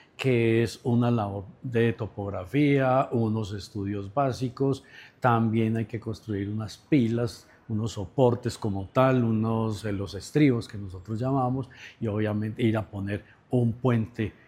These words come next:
que en la actualidad, desde la Secretaría de Infraestructura, con el despacho de la Gobernación,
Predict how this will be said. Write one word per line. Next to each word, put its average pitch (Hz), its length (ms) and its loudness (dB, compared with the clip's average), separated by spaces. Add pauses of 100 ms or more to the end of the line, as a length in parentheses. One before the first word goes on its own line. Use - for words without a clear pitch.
(160)
que 131 320 2 (420)
en 139 320 6
la 127 80 2
actualidad, 127 640 -2 (220)
desde 131 320 4
la 120 140 2
Secretaría 110 560 -4
de 139 60 -2
Infraestructura, 113 720 -2 (200)
con 135 360 4
el 123 100 2
despacho 120 480 -2
de 127 60 0
la 120 80 0
Gobernación, 107 680 -2